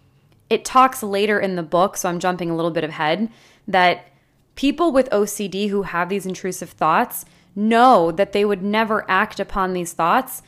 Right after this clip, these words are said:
and people with O C D don't act on these thoughts. Because, again, it's, it's a feeling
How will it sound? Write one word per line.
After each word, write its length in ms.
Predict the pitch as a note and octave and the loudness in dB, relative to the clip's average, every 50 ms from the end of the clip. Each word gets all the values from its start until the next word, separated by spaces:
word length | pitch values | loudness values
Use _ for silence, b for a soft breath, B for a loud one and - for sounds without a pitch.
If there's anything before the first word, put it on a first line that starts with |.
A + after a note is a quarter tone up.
| b b b b b | b b b b b
and 140 | G#3+ G#3 G#3 | -4 -4 -4
people 260 | - C4 B3 A#3 C4+ | -4 -6 -4 -4 0
with 200 | A#3 B3 B3 - | 0 0 -2 0
O 120 | - G#3+ A3 | -2 -2 -2
C 220 | - - B3 A#3 | -2 -6 -6 -6
D 440 | F#3+ A#3+ B3 B3 - - G3+ F#3 F3 _ | -4 -4 -6 -6 -6 -8 -14 -18 -2 _
don't 460 | C4 C#4+ D#4+ D#4 C4+ - - - - _ _ | 4 6 6 4 4 0 -6 -14 -16 _ _
act 340 | F3+ F3 C#3+ - - - - | -2 0 0 -2 -6 -14 -8
on 180 | - F#3+ F3 E3+ | -6 -4 -4 -2
these 180 | E3 D#3+ D#3+ - | -4 -6 -4 -2
thoughts. 460 | - D3+ G#2+ - - - - - b b b b b b b b b | 0 0 0 0 -4 -8 -14 -16 b b b b b b b b b
Because, 600 | - A3+ - - - - C4 B3+ B3+ B3 G#3+ G3+ - _ _ | -6 -6 -6 -6 0 4 6 6 6 4 0 -6 -12 _ _
again, 480 | - A3 G3+ A3+ A3+ G#3 F3+ E3 D#3 - | -6 -4 -2 0 0 0 0 -2 -4 -2
it's, 380 | - G3+ F#3 - - - - _ - | -4 -4 -4 -4 -10 -12 -12 _ -4
it's 180 | A3 G#3+ - | -4 -2 -2
a 80 | G#3+ G3+ | -6 -8
feeling 840 | G#3 - - - - C4 C4+ D4 D4 D4 D4 D4 C#4+ C#4+ C#4+ C#4 | -8 -10 -16 -8 -4 -2 0 2 2 2 2 2 2 0 -2 -2